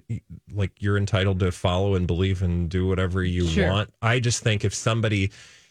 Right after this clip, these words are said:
Speaker 1: bald-faced lies to you, they have the ability to do that again and again, and you just have to be careful. It's not that people can't change, 'cause I've also seen that, and I don't think that's a religious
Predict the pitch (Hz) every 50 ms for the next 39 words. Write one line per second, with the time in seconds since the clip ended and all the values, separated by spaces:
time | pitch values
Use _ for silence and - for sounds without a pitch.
0 | _ - - 87 113 107 107 107 104 - - 120 98 92 - - 92 90 92 98
1 | 104 110 113 113 - - - 101 87 87 90 87 - 98 101 104 113 110 107 107
2 | 95 87 104 95 95 92 87 87 82 80 80 87 82 85 82 78 82 80 90 85
3 | 82 82 82 80 78 78 92 90 98 123 143 - - 104 98 95 92 82 80 82
4 | - 98 78 - 85 80 73 - - - - - - - - - 90 110 - 117
5 | - 120 107 107 - 110 - - 98 - 92 90 - - 101 90 - - - -
6 | - 123 107 78 76 85 - - - 95 85 87 85 82 85 85 85 85 - -
7 | 85 80 - - 92 87 80 80 85 85 82 - 87 85 85 80 87 80 - -
8 | - 90 85 - - 90 85 - - - - - 104 82 85 92 90 90 92 87
9 | 82 90 87 - -